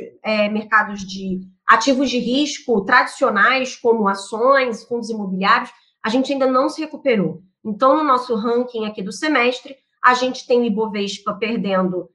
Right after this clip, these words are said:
dezessete vírgula oitenta por cento, como eu falei, a gente tem o índice de fundos imobiliários, o ifix, também entre os três piores aí ativos que a gente acompanha, perdendo doze vírgula vinte e quatro por cento no ano, também apesar da recuperação recente dos meses.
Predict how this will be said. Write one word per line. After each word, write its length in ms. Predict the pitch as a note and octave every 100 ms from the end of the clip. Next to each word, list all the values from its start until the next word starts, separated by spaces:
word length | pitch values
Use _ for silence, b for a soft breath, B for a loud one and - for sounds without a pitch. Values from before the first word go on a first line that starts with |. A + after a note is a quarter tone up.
| _
dezessete 480 | G3 A#3 A#3+ A3 G#3
vírgula 260 | G3+ G3 G3
oitenta 220 | F#3+ F#3
por 160 | - C#4
cento, 340 | D4 C#4 C#4+
como 120 | A#3
eu 80 | A3
falei, 480 | A3 C#4 B3+ A#3+ A#3+ B
a 80 | -
gente 240 | G#3+ A#3+ -
tem 140 | B3+
o 120 | B3
índice 360 | C4+ D4 - C4
de 160 | A3 A#3+
fundos 360 | - B3 A#3 G#3+
imobiliários, 920 | A3+ G3+ A3 G#3+ G#3 G3+ F#3+ F3+ F#3
o 80 | G#3+
ifix, 640 | G#3+ - A#3+ G3+ - - _ _ _
também 400 | C4 A#3+ B3+ C4+
entre 200 | B3 A#3+
os 140 | A3+ -
três 300 | B3 C4+ -
piores 600 | A#3+ G#3 G#3+ G#3+ F#3+ F#3
aí 320 | F#3+ G3+ G3
ativos 400 | F#3 - G3 F#3+
que 100 | G#3+
a 40 |
gente 180 | G3 G3
acompanha, 680 | G3+ G3 F#3+ F#3 F#3 F#3 - _ -
perdendo 500 | C4+ B3+ A3+ G#3 F#3+
doze 360 | A#3 C4+ B3
vírgula 340 | G#3+ A#3+ G#3+ G#3
vinte 200 | G3+ -
e 40 |
quatro 260 | G3 G3 -
por 100 | G3
cento 260 | - F#3+ B3
no 120 | D#4
ano, 300 | B3 B3 B3
também 440 | B3+ A#3 G#3 A3+ C4
apesar 540 | C4 A3 F#3+ F#3+ G3
da 60 | G3+
recuperação 840 | G3 - F#3+ F#3+ - F#3 F3+ -
recente 500 | F#3 F#3+ - F#3 F#3
dos 160 | A#3+ B3
meses. 360 | A3+ G#3 -